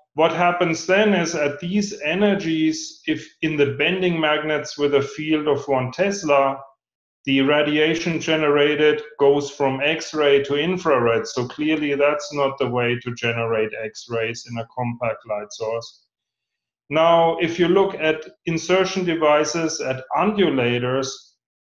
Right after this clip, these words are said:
and you look at the equation describing the wavelength of the light generated <clears throat> to the energy of the electrons, you find that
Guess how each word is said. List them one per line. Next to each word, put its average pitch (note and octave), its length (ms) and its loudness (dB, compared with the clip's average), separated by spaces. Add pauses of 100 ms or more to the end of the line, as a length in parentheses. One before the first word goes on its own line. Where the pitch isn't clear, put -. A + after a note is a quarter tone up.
(140)
and C#3+ 120 0
you D#3 100 2
look F3+ 220 2
at D3+ 140 0
the E3 140 0
equation D3 640 0
describing C#3+ 960 0
the A#2+ 200 -4
wavelength E3+ 720 -2
of D3+ 180 -4
the D3+ 80 0
light C#3+ 320 2
generated D3+ 840 -2 (540)
<clears throat> D3+ 380 -6
to D3 160 0
the C3+ 300 -2
energy E3 560 0
of C#3+ 180 0
the C#3 140 -2
electrons, B2+ 1040 -4 (640)
you E3 120 0
find E3 600 2 (140)
that D3 260 4